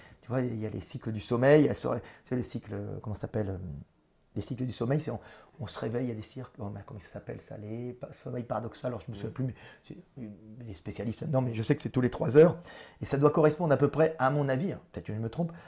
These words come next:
Speaker 1: au rythme du s-, au, au, au rythme, euh, de nourrissage du petit. Tu vois, tu te réveilles, hop, tu te réveilles, tu te réveilles, tu nourris, tu te réveilles, parce que on fait pas que le nourrir, on fait aussi, on, on l'hydrate aussi.
Speaker 2: Mm.
Speaker 1: Tu vois, parce qu'on oublie, je donne le biberon,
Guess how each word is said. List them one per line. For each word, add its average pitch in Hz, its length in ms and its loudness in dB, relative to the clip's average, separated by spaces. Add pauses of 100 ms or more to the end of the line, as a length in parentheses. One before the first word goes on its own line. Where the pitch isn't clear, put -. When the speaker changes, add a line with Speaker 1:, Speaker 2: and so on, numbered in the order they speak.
(280)
Speaker 1:
au 147 100 8
rythme 156 280 4
du 143 80 4
s-, - 160 -6
au, 131 80 0 (120)
au, 127 340 2
au 123 100 0
rythme, 160 240 -2
euh, 123 320 -4
de 135 440 -4
nourrissage 165 380 6
du 147 100 0
petit. 143 320 -2 (720)
Tu - 100 -12
vois, 135 100 0
tu 131 100 -2
te - 80 -8
réveilles, 143 460 4
hop, - 200 0
tu 120 80 -10
te - 80 -12
réveilles, 143 280 2
tu 160 100 -10
te - 80 -8
réveilles, 143 160 0
tu 147 100 -2
nourris, 131 200 0
tu 117 80 -10
te - 60 -10
réveilles, 131 160 -2
parce 147 140 -12
que - 60 -8 (380)
on 120 60 -6
fait 135 100 -6
pas 156 120 8
que - 100 0
le 131 60 4
nourrir, 151 240 4
on 117 40 -4
fait - 120 -8
aussi, 131 300 -4
on, 113 40 -8 (220)
on 123 60 -6
l'hydrate 139 320 4
aussi. 147 320 -4 (100)
Speaker 2:
Mm. 95 40 -18 (320)
Speaker 1:
Tu - 60 -14
vois, 110 100 -4
parce - 160 -12
qu'on 120 140 -2
oublie, 123 220 0
je 110 100 -4 (120)
donne 117 180 -2 (220)
le 110 60 -10
biberon, 117 400 0